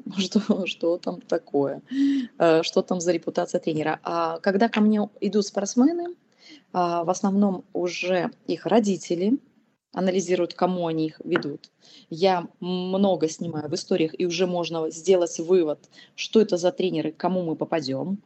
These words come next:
И да, если вы видите, что у них одно упражнение они будут делать полчаса,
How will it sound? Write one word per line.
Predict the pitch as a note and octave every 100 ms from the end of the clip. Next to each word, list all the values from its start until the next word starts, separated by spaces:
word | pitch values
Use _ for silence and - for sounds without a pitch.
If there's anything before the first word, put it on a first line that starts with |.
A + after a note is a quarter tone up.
| _ - -
И | F#3+
да, | E3 D#3+
если | E3 F3 -
вы | E3
видите, | D#3+ E3+ D#3+ -
что | - - E3
у |
них | E3+ E3 D3+ -
одно | F3 E3+ F#3
упражнение | E3+ F3 E3 E3+ D3+
они | D#3 D#3+
будут | D3+ D3+ F3 D#3+
делать | D#3+ E3+ D3+ -
полчаса, | F3+ E3 - D#3+ - D3 A3+